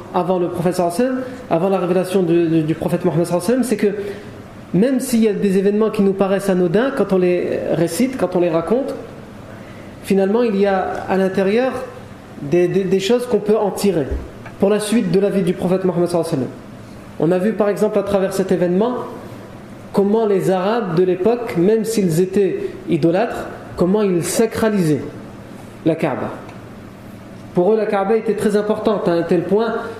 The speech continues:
que personne n'a osé, osé donner le premier coup de pioche, de peur qu'un malheur ne l'atteigne, jusqu'à ce que ce soit Al-Walid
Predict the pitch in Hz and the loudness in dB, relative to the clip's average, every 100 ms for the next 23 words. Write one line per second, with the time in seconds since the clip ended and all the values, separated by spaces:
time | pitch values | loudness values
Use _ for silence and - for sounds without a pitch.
0 | - 180 - 208 - 226 214 202 185 180 | -4 -2 0 -2 0 2 2 2 2 2
1 | 208 - 190 196 202 185 220 190 208 208 | 2 2 2 4 2 2 2 2 2 2
2 | 196 214 214 214 208 - 208 - - - | 2 2 2 0 -2 0 0 -2 -8 -10
3 | - - - 151 165 214 208 202 190 185 | -14 -18 -4 -2 2 0 2 0 2 2
4 | 214 202 202 196 220 190 131 - - - | 2 2 2 2 0 0 -4 -8 -14 -18
5 | - - - - - 170 - 190 196 190 | -18 -20 -20 -10 -2 0 2 0 0 0
6 | 185 202 202 185 165 165 180 208 | 0 2 2 2 2 2 4 2